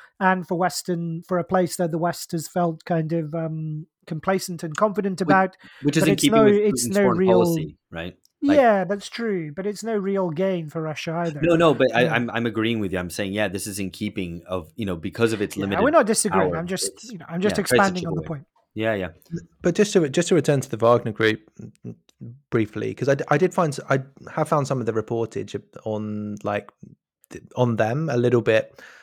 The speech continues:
Speaker 3: um, unsatisfactory. It's just basically blaming these, um, private military contractors or P M C.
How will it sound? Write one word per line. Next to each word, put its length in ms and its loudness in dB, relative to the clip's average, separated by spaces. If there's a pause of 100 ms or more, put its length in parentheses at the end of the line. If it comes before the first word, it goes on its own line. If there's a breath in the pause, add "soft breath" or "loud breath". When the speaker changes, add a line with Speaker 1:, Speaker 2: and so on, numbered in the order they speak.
(200 loud breath)
Speaker 3:
um, 380 -4 (180)
unsatisfactory. 920 -4
It's 160 -10
just 340 -6
basically 360 0
blaming 560 -2
these, 420 -6 (520 soft breath)
um, 260 -4
private 300 2
military 320 -2
contractors 760 -8
or 100 -6
P 200 -4
M 120 -4
C. 400 -4